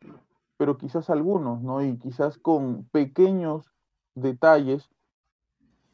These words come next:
como una mascarilla, un protector facial, una bienvenida, un, una buena acogida para la gente que viene de afuera,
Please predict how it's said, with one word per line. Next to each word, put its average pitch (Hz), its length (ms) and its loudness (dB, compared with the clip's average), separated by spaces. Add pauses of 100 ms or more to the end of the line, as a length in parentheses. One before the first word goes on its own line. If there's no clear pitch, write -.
(160)
como 120 540 0
una 151 280 0
mascarilla, 147 600 -2
un 143 100 -6
protector 143 500 -4
facial, 151 520 2
una 160 220 -2
bienvenida, 139 920 0
un, 135 480 -6 (380)
una 151 300 2
buena 156 380 2
acogida 139 880 0
para 123 160 0
la 120 140 0
gente 143 360 -6
que 131 120 -4
viene 139 300 -2
de 131 120 2
afuera, 131 540 2